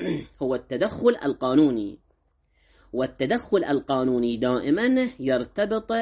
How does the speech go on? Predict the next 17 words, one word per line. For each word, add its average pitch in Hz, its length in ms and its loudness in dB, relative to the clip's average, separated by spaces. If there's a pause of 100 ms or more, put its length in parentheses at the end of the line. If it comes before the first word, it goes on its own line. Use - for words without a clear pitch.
(140)
بفعل 180 540 0
الإنسان، 135 760 0
يرتبط 165 500 -4
بسلوكيات 143 680 0
الإنسان. 107 640 -6 (1300)
وفي 131 280 2
هذه 208 540 0
المسألة 127 720 0 (120)
بالنسبة 160 520 -4
إلى 147 140 2
التدخل 131 420 -2
القانوني 127 760 0
الإلهي، 135 840 0 (800)
آه، 123 160 0
في 123 300 -2
الأفعال 127 480 -2
البشرية، 127 1040 0